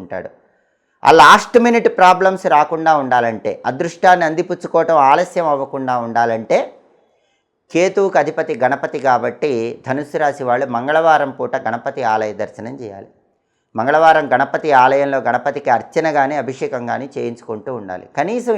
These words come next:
ఏడు మంగళవారాలు చేస్తే చాలా వరకు భాగ్యంలో కేతువు ఇచ్చే వ్యతిరేక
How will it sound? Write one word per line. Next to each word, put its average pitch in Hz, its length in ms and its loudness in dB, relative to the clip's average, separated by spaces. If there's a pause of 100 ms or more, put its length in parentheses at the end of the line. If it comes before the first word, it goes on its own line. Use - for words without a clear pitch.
ఏడు 156 200 0
మంగళవారాలు 147 600 0
చేస్తే 127 240 -6 (720)
చాలా 139 240 6 (100)
వరకు 143 200 0 (140)
భాగ్యంలో 139 500 2
కేతువు 127 340 -4
ఇచ్చే 123 200 -8
వ్యతిరేక 113 320 -6